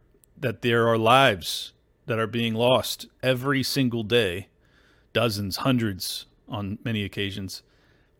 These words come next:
innocent people, you know, good people, people that, that ought to still be alive.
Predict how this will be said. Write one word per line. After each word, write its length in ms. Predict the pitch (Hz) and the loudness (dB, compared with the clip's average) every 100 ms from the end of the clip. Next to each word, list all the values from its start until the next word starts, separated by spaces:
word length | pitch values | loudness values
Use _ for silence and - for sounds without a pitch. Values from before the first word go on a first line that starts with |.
| _ | _
innocent 380 | 143 139 - 127 | -2 0 0 -2
people, 400 | 127 120 101 90 _ _ _ _ _ _ - | -2 -4 -6 -14 _ _ _ _ _ _ -14
you 100 | 110 | -12
know, 120 | 117 | -8
good 220 | - 147 143 | 0 0 4
people, 400 | 120 92 - - _ _ _ _ _ | 2 2 -10 -16 _ _ _ _ _
people 260 | - 120 135 | -8 -4 0
that, 320 | 127 117 - - _ _ _ | 2 2 -2 -20 _ _ _
that 140 | 131 | 2
ought 220 | 123 139 - | 6 6 4
to 80 | |
still 260 | 143 - 131 | -4 -2 -2
be 140 | 120 | -2
alive. 480 | 110 107 95 85 - | -2 -2 -2 -6 -14